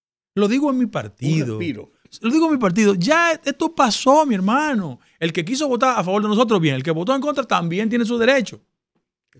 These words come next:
Speaker 2: Consumado eso.
Speaker 1: Claro. Entonces, no podemos, desde una fuerza victoriosa,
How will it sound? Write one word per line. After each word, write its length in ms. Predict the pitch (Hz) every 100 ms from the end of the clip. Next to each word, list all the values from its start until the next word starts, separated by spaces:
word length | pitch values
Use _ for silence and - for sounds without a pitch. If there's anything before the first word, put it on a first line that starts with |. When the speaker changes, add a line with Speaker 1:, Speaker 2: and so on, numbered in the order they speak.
| _
Speaker 2:
Consumado 580 | 160 156 151 160 123
eso. 160 | 107 -
Speaker 1:
Claro. 480 | 139 170 160 127 123
Entonces, 280 | 185 190 151
no 340 | 180 208 330
podemos, 600 | 349 285 226 202 165 156 147
desde 400 | 131 147 139 147
una 240 | 190 214
fuerza 460 | - 185 202 202 180
victoriosa, 680 | 185 175 202 165 131 131